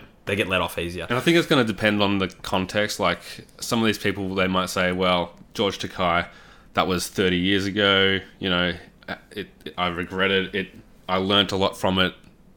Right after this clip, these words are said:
Speaker 2: shortly after, and that influenced how I would have acted
Speaker 1: Yeah, the
Speaker 2: towards people for the
Speaker 1: positive
Speaker 2: rest of
Speaker 1: things
Speaker 2: my
Speaker 1: I've done.
Speaker 2: life."
Speaker 1: Yep.
Speaker 2: And it's just that it's come out now.
Speaker 1: Yep.
Speaker 2: But, you know,
Speaker 1: Um,
Speaker 2: I guess we'll find out.
Speaker 1: I, I feel like, and I feel like it shouldn't, they shouldn't be forgiven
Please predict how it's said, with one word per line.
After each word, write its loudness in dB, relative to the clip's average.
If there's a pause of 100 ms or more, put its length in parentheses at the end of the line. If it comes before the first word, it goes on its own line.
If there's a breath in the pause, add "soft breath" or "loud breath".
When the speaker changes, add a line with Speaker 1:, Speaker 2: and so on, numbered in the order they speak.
(320)
Speaker 2:
shortly -2
after, 2
and -2
that -2
influenced -6
how 2
I 2
would -4 (280)
have -2 (160)
acted -4
Speaker 1:
Yeah, 2
the 2
Speaker 2:
towards -4
people 0
for -4
the -
Speaker 1:
positive 0
Speaker 2:
rest 0
of 0
Speaker 1:
things 0
Speaker 2:
my 2
Speaker 1:
I've 2
done. 0 (100)
Speaker 2:
life." 2
Speaker 1:
Yep. 2 (180 loud breath)
Speaker 2:
And 0
it's -2
just -6
that 2
it's -2
come -8
out 0
now. 0 (240)
Speaker 1:
Yep. 0
Speaker 2:
But, -16
you -2
know, 0 (600 loud breath)
Speaker 1:
Um, -2
Speaker 2:
I -6
guess -4
we'll -8
find -8
out. -4
Speaker 1:
I, 6
I 6
feel 6
like, 4
and 4
I 0
feel 6
like 6
it -6
shouldn't, 0
they 0
shouldn't 0
be 4
forgiven -2